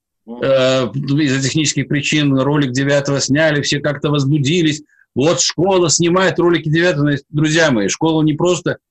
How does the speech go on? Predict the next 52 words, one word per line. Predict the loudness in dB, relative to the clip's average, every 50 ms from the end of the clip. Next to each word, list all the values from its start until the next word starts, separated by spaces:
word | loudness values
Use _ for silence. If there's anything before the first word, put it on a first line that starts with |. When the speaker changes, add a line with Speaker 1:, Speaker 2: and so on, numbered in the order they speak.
| _ _
Speaker 2:
не | -2 -2
снимает | 0 0 0 2 2 2 2 2 2 0 0 0
ролики | 0 0 0 -2 -2 -2 -4
Андрея | -2 -2 -2 -2 -4
Петровича | -4 _ -2 -2 -2 -2
Девятого, | -2 -2 -2 -2 -2 -2 -2
она | 0
его | -2 -2
всячески | -2 -2 -2 -2 -2 -4 -4
пропагандирует | -6 -6 -4 -4 -4 -2 -2 -2 -2 0 0 -2 -2 0 -2
и | -2 -2
делает | 0 0 -2 -2 -2 -2
уже | -4 -4 -4
в | -4
течение | -4 -4 -2 -2 0 0
больше, | 0 -2 -2 -4 -4
чем | -4 -4 -2
десяти | -2 -4 -4 -4 -4 -4
лет. | -4 -4 -4 -6 -10 _ _ _ _ _ _ _ -6
Больше, | -4 -2 0 0 0 0
чем | -2 -2 -2
кто-либо | -2 -2 -2 0 0 0 0 0
из | 0 -2
тех | -2 -2 -4 -2
слушателей, | -2 -2 0 -2 -2 -2 -4 -4 -4
которые | -6 -6 -4 -4 -2 -2 -2
этим | -2 -2 -2 -2
недовольны. | -2 0 0 -2 -2 -2 -4 -6 -10 _ _ _ _ _ _ _ -20 -20 -20 _ _ _ _ _ _ -2
Поэтому | 0 2 2 2 2 2 2 2 2 2
здесь | 2 0 0 -2
никакого | -2 -2 -2 -2 -2 0
подвоха | -2 -2 0 -2 -2 0 0 0
нет, | 0 0 0 -2 0
но | 0 2
я | 2 2 2
также | 2 2 2 2 2 0 0 0
и | 0
знаю, | 0 0 0 0 0 0 -2
что | -2 -2 0 0
у | 2
вас | 2 2 2 0 0
с |
Андреем | 0 0 0 -2 -2 -2
Петровичем, | -4 -4 -2 -2 0 0 0 0 -2 -4 -2
при | -2 -4 -4
всём | -2 -2 -2 -2 0
том, | -2 -2 -4
что | -2 -2 -2 0
между | 0 0 -2 -2 -2
вами | 0 0 0 0 -2 -2
нормальные | 0 -2 0 0 0 0 0 0 0 0 -2
отношения | -2 -4 -6 -4 -2 -2 0 0 0 -2